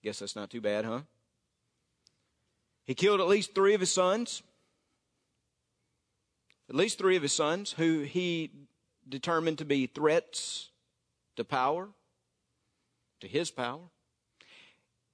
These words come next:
It made Caesar Augustus look, after he heard about the deaths of Herod's sons, and you remember the phraseology that was used to speak about his violence. "It is better to be one of Herod's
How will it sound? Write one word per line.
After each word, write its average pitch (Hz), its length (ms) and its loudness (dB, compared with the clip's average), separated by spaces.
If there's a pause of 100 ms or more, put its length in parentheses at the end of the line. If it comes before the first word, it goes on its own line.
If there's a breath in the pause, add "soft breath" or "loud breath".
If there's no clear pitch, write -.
(140)
It 147 100 2
made 190 260 2
Caesar 190 400 0
Augustus 156 540 -2
look, 143 480 -4 (300)
after 131 260 -4
he 127 60 -2
heard 147 240 0
about 135 240 0
the 120 80 -2
deaths 127 420 0
of 110 240 -4 (160)
Herod's 127 380 -2
sons, 104 560 -4 (300 soft breath)
and 151 80 2
you 160 140 4
remember 185 420 2
the 127 400 2 (320)
phraseology 165 760 2
that 127 120 0
was 117 140 -6
used 123 460 -4
to 113 180 2 (320 soft breath)
speak - 720 0
about 123 320 2
his 117 460 -2 (220)
violence. 120 680 -4 (2500)
"It 117 80 -4
is 123 120 -2
better 160 300 2
to 175 120 -12
be 160 260 0
one 143 220 0
of 135 100 -2
Herod's 135 640 -2